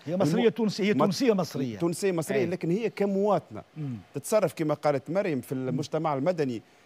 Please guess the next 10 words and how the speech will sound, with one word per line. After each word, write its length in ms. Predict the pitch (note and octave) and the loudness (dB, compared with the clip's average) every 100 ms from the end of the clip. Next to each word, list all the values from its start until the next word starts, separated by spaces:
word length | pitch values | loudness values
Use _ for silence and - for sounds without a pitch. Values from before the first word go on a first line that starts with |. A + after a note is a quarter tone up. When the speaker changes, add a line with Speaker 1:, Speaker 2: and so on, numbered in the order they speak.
| - | -2
Speaker 2:
كمواطنة 540 | G#3 G#3 G3+ A#3 G3+ | 0 2 0 0 -2
تونسية، 600 | F3 F3 E3+ A#3 A#3+ A3 - - - - | -6 -4 -4 -2 0 -2 -4 -18 -20 -14
سفيرة 640 | C3+ F#3 D#3 A#3+ G#3+ G3 - - | -6 -4 -2 0 2 2 -2 0
غادي 360 | D3+ F#3+ E3+ - | 4 4 4 -10
في 220 | - D3+ | -8 -4
ال-، 220 | D3 D3 | -2 -2
في 160 | C#3 - - | -4 -12 -4
الشرق. 220 | B2 G#2+ - _ - | -4 -4 -12 _ -6
ف، 100 | D#3+ | 0
آه، 520 | D#3+ D#3+ - C3+ C#3 | 2 2 0 0 0